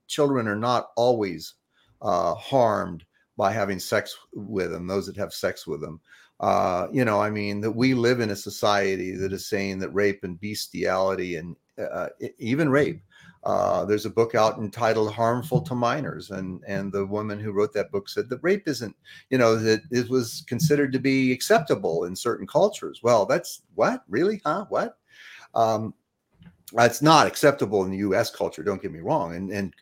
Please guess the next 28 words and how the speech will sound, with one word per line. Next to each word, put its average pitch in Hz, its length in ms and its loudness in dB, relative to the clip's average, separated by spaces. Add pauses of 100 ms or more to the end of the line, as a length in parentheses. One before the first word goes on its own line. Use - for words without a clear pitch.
and 76 140 -8
it 71 60 -12
shouldn't 92 300 -6
be. - 140 -18 (400)
Uh, 87 380 -4
but, 107 480 0
uh, 98 400 -2 (100)
I, 151 140 -4 (160)
I 135 100 0
just 160 280 -4
think 143 240 -2
that 110 200 -4
we, 131 180 0
we 131 160 -2
need 196 180 0
to - 60 -6
come 139 260 -4
to 120 80 0
this 92 360 -2
and 107 140 -4
not, 120 280 0
and 110 320 -2
realize 113 640 2
that 104 180 -2
it's 104 160 -4
our 107 260 2
own 190 240 2
sin. 85 640 -8